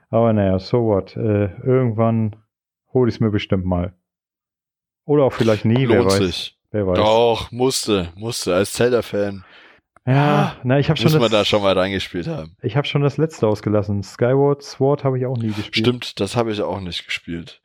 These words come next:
Speaker 2: Aber da hat mich das Setting auch gar nicht irgendwie geholt. Das war, weiß nicht, ich hab da den Packungstext gelesen und ein bisschen in Text, äh, Tests reingelesen und irgendwie,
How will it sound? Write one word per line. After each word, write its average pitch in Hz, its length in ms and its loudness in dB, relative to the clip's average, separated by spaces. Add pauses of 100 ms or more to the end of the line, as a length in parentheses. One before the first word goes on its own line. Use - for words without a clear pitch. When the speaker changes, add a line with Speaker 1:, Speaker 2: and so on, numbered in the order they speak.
(120)
Speaker 2:
Aber 117 220 2
da 131 180 2
hat 170 100 0
mich 160 140 -6
das - 160 -2
Setting 151 320 0
auch 101 220 -2
gar 110 180 2
nicht - 340 -4
irgendwie 104 800 -8 (800)
geholt. 107 640 -2
Das 107 200 -6
war, 107 500 2 (800)
weiß 107 180 0
nicht, 107 100 -2
ich 104 60 2
hab 107 140 -2
da 107 140 2
den 101 200 -2
Packungstext 135 760 -4
gelesen 113 600 0
und 101 220 -10
ein 107 140 -18
bisschen 110 540 -4
in 104 160 -10
Text, - 440 -2
äh, 98 160 0
Tests - 720 -4
reingelesen 117 960 0
und 98 160 -10
irgendwie, 95 680 0